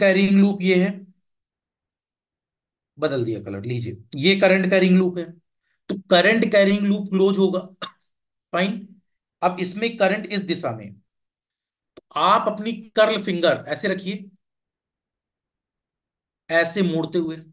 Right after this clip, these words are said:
अंगूठा देखिए कैसे आ रहा है, ऊपर आ रहा है, अंदर आ रहा है। मैंने इस समय ये direction ऐसे रखी है, एंटी क्लॉक, घड़ी की सुई की विपरीत दिशा में।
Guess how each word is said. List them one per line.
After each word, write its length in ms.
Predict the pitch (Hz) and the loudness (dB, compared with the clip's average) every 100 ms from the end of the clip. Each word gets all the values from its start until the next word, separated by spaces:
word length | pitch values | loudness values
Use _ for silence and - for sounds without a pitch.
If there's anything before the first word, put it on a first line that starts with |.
| _ _ _ _ _ - | _ _ _ _ _ -8
अंगूठा 300 | 175 180 214 | -4 0 0
देखिए 240 | 196 202 202 | 0 -2 -2
कैसे 260 | 180 190 | -2 -2
आ 40 | 175 | -4
रहा 100 | 180 | -4
है, 60 | 180 | -8
ऊपर 260 | 175 202 | -2 0
आ 60 | 202 | 2
रहा 120 | 220 | 0
है, 60 | 180 | -2
अंदर 180 | 151 | -4
आ 80 | 120 | -4
रहा 100 | 113 | -10
है। 120 | - _ _ _ _ _ _ _ _ _ _ _ _ _ _ _ _ _ _ - | -16 _ _ _ _ _ _ _ _ _ _ _ _ _ _ _ _ _ _ -8
मैंने 320 | 151 165 196 220 208 | -2 -2 -2 -6 -4
इस 200 | 196 190 | -4 -2
समय 460 | 175 165 185 208 - _ _ _ _ | -2 -2 -4 -6 -18 _ _ _ _
ये 240 | 131 185 | -6 -2
direction 420 | 190 175 180 180 190 | 0 0 -2 -4 -6
ऐसे 220 | 175 185 | -4 -6
रखी 260 | 120 117 | -8 -12
है, 80 | 117 156 | -12 -8
एंटी 240 | 156 165 | -6 -6
क्लॉक, 400 | - - - _ _ _ _ _ _ _ _ _ _ _ | -6 -10 -12 _ _ _ _ _ _ _ _ _ _ _
घड़ी 320 | 135 156 185 | -6 0 0
की 180 | 190 208 | -2 -6
सुई 220 | 196 180 180 | -6 -4 -4
की 80 | 190 | -4
विपरीत 320 | 175 175 147 | -4 -6 -6
दिशा 220 | 120 117 113 | -6 -8 -8
में। 160 | 110 | -16